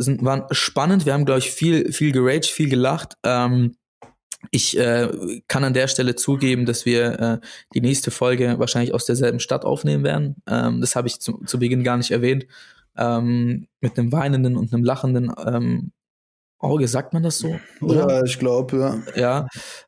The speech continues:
Speaker 1: ähm, find's immer komisch, dass ein Auge lachen kann, aber ich, ich nehme manchmal einfach so deutsche Sch-, Sprüche an. Ähm, ähm, aber ja, <laughs> ich bin in Stuttgart bald wieder. Äh, meine Paris-Zeit ist vorbei. Ähm, das, äh,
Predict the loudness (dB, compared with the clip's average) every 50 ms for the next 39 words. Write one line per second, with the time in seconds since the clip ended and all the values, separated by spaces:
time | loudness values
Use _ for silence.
0 | -4 -2 0 2 2 2 2 2 2 0 0 -2 -4 -8 -4 -4 -2 0 0 0
1 | 0 0 -2 0 0 0 0 0 -2 -2 -2 -2 0 0 0 0 0 0 0 0
2 | -2 -2 -2 -2 -2 -2 0 0 0 0 0 -2 -4 -6 -6 -6 -8 -4 -2 0
3 | 2 2 2 2 2 2 0 0 0 0 0 0 0 0 -2 0 0 0 0 0
4 | 0 -2 -4 -6 -6 -6 -4 -2 -2 -2 -2 -2 -2 -2 0 0 -2 0 0 0
5 | 0 0 -2 -2 -2 0 0 0 -2 -4 -8 -12 -16 -16 -16 -18 -20 -20 _ _
6 | -14 -6 -4 -2 0 0 2 0 0 0 2 2 2 2 0 0 -2 -2 -2 -2
7 | -2 -4 -6 -10 -4 -2 -2 -2 -2 -6 -8 -10 -10 -12 -14 -18 _ _ _ _
8 | _ _ 0 0 0 2 -2 -4 -4 -2 0 2 4 4 4 2 2 0 0 0
9 | 0 0 -2 -2 0 0 0 0 0 -2 -2 -2 -2 -2 -2 -2 -2 -6 _ -16
10 | -8 -6 -4 -2 0 0 0 0 0 0 0 0 0 0 0 0 -2 -2 -2 -2
11 | -2 -2 -2 -2 0 2 2 2 2 0 -2 -6 -12 -6 -2 0 0 2 2 0
12 | 0 0 0 0 -2 -2 -4 -4 -2 0 0 2 2 2 0 0